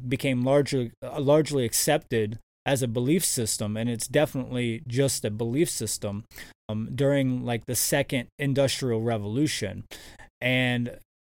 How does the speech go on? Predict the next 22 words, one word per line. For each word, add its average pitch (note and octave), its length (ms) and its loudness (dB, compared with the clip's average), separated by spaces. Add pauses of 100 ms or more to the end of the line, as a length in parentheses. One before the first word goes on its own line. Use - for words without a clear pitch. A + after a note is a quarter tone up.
(120)
you D3+ 160 -2
know, C3+ 240 2
we D3+ 120 2
see G#3+ 240 4
this F#3+ 260 4
everywhere C3+ 520 2
today. A2+ 360 -2
We A#2 140 -2
see D3 260 0
it C#3 80 2
in B2 520 -2
crony C3+ 400 2
capitalism. B2+ 840 -2
We A#2+ 80 -2
see B2+ 300 -2
it A#2+ 120 -4
in A2+ 440 -4 (580)
patriarchy. C3+ 920 2
We A#2+ 160 0
see C3+ 320 0
it C3 80 0
in B2 480 -2